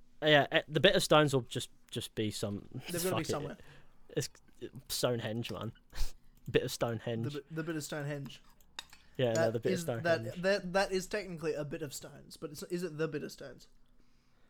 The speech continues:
Speaker 1: Yeah. So there are
Speaker 2: That's the
Speaker 1: some maps
Speaker 2: question.
Speaker 1: that I find where the s-, the s-, the West Country is, it's, is more Wales, um,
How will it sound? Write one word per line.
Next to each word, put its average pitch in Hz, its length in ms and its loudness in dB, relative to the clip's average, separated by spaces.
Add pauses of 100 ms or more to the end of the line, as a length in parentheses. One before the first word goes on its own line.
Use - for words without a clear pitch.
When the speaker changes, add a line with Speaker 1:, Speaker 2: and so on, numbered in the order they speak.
(160)
Speaker 1:
Yeah. 131 360 2 (400)
So 147 280 6
there 156 100 8
are - 20 8
Speaker 2:
That's 170 100 6
the 226 80 6
Speaker 1:
some 214 100 2
maps 165 140 4 (120)
Speaker 2:
question. 151 100 0
Speaker 1:
that 135 40 0
I - 40 -2
find 147 340 2
where 135 220 6
the 135 260 8
s-, - 240 -6 (160)
the 143 80 4
s-, - 160 -2
the 143 80 2
West 139 220 2
Country 131 500 2 (360)
is, 147 160 2
it's, - 280 -2
is 147 200 0
more 139 300 6
Wales, 156 720 4 (240)
um, 131 400 6